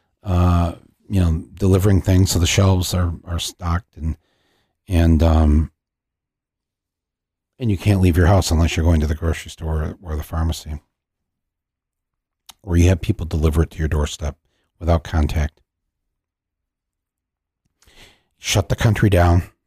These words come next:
I mean, I mean, shut the country down. Close all the schools.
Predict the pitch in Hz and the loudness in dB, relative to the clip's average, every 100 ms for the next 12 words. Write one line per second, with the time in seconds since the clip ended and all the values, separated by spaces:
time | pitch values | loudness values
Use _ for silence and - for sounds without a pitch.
0 | _ - 90 76 73 - _ _ 95 90 | _ -2 2 2 0 -4 _ _ 0 4
1 | 90 80 - 95 85 - - 85 92 95 | 4 2 0 0 0 -2 -2 0 2 2
2 | 107 82 _ _ _ _ _ _ _ _ | 2 0 _ _ _ _ _ _ _ _
3 | _ _ _ _ _ _ _ _ _ _ | _ _ _ _ _ _ _ _ _ _
4 | _ _ _ _ - 87 80 85 85 82 | _ _ _ _ 0 2 4 4 4 0
5 | - 82 82 - | -4 -4 -4 -6